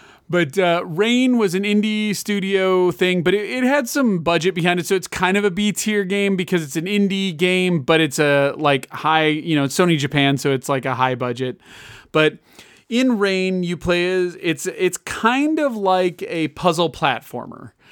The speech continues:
and you play as a young boy who wakes up in the middle of the night one night on a rainy night,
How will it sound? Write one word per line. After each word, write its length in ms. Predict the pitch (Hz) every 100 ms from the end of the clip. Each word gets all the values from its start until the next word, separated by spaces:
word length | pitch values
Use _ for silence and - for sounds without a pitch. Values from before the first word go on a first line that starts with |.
| - - _
and 180 | 147 156
you 140 | 165
play 340 | 151 175 180 175
as 140 | 151
a 80 | 151
young 340 | 156 175 196
boy 400 | 151 143 135 139 - _
who 100 | -
wakes 240 | 156 160 160
up 100 | 165
in 60 |
the 80 | 180
middle 180 | 196 208
of 80 | 214
the 80 | 190
night 220 | 160 151
one 180 | 151 147
night 200 | 143 151
on 80 |
a 60 | 143
rainy 340 | 135 139 170
night, 420 | 175 135 120 -